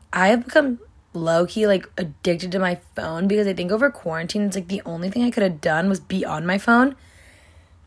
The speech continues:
<clears throat> And now it's, like, this really bad habit where I'm, like,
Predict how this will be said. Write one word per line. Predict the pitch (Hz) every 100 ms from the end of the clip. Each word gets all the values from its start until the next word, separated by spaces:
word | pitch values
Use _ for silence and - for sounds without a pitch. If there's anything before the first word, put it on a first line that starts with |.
| _ _ -
<clears throat> | 285 233 160 - - _ _ _ _ -
And | 226 214
now | 185 185
it's, | 190
like, | 214
this | 196 170
really | 151 143 185 165
bad | 160 165 156
habit | 160 143 - -
where | -
I'm, | -
like, | -